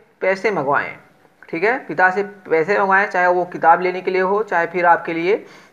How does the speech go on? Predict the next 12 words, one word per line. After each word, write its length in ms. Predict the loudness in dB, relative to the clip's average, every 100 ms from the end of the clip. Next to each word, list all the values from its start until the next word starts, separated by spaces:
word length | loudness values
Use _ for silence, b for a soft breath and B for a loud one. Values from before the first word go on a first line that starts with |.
| -2
फीस 140 | -2
देने 240 | 0 -4 -6
के 160 | -10
लिए। 240 | -10 -12 -16 _ _ _ _ _ _ _ _ _ _ b b b -4
तो 60 |
आइए 360 | 2 4 2 0
अपने 220 | -2 2
वीडियो 220 | 2 4
को 100 | 2
शुरू 220 | 0 -4 -2
करते 280 | -2 -2
हैं। 440 | -4 -4 -10 -16